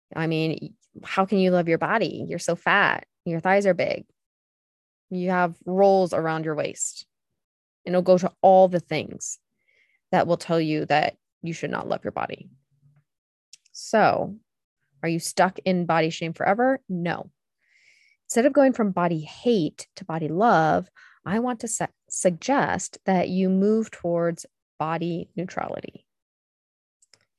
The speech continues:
So if you look at it on a continuum of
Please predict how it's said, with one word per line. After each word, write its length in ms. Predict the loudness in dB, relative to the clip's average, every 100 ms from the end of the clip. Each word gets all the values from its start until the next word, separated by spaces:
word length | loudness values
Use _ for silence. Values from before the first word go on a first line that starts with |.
| _ _ _
So 200 | 2 6
if 200 | 6 4
you 120 | 0
look 220 | 0 0 2
at 200 | 4 4
it 60 |
on 120 | 2 0
a 60 |
continuum 880 | -2 -6 -4 -6 -4 -2 -2 -2 -6 _
of 460 | -2 0 2 0 -2